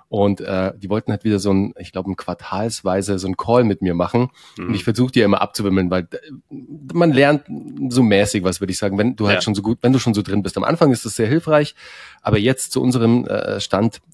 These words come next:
Speaker 1: braucht's das eigentlich nicht.
Speaker 2: Mhm.
Speaker 1: Aber dann hat er mir eben erzählt, ja, ja, warte mal, warte mal, ich hab da was, weil das muss ich dir unbedingt sagen,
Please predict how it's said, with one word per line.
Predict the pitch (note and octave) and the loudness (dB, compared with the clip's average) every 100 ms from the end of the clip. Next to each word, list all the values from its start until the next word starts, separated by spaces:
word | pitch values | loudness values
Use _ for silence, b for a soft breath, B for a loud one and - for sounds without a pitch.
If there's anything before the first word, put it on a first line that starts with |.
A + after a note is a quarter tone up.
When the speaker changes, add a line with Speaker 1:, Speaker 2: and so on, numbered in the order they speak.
| - - - | -20 -20 -10
Speaker 1:
braucht's | D#2+ F#2 - | -6 -4 -4
das | G#2 - | -6 -6
eigentlich | F2 E2+ E2 | -6 -6 -6
nicht. | E2+ - B B B | -10 -10 B B B
Speaker 2:
Mhm. | F#2 | -6
Speaker 1:
Aber | G2+ G#2 C3+ | -2 2 2
dann | A#2+ - G#2+ A#2+ - | 0 0 -2 -2 -4
hat | C3+ | -2
er | C3+ | 2
mir | A#2 | 2
eben | A2+ G#2 | 0 -2
erzählt, | G2 - B2+ - B B | -2 0 -2 -2 B B
ja, | - | 0
ja, | D#3+ | 2
warte | D#3+ F3 | 2 2
mal, | D#3+ C#3+ | 2 2
warte | - | 0
mal, | G#2 - B B B | 0 -4 B B B
ich | - C#3 | -2 0
hab | D#3+ E3 | 0 0
da | G#2+ | 2
was, | A#2+ - | 2 2
weil | B2 | 0
das | B2 A#2+ | 0 -2
muss | E3+ | 0
ich | E3 | 2
dir | F3+ | 2
unbedingt | F3 F3 D3 - | 2 2 2 2
sagen, | B2+ A#2+ B2 | 0 2 2